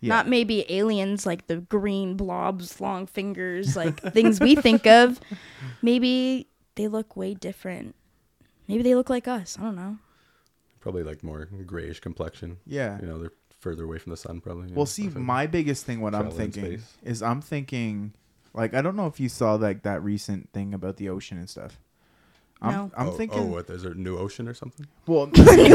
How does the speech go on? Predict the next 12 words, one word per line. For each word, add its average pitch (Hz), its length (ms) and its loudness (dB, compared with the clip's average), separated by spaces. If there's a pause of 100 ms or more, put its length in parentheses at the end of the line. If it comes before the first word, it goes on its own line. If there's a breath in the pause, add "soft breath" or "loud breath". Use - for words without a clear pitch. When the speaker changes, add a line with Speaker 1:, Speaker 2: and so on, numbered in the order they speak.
Speaker 2:
ocean. 294 500 10
Speaker 1:
<laughs> 330 1200 -2
no, 214 180 6
it 220 300 -4
was - 20 -2
Speaker 3:
Okay. 175 140 2
Speaker 1:
something 233 460 0
to 202 100 -2
do 185 200 4
with, 170 220 -2
like, 139 300 0
uh, 120 420 0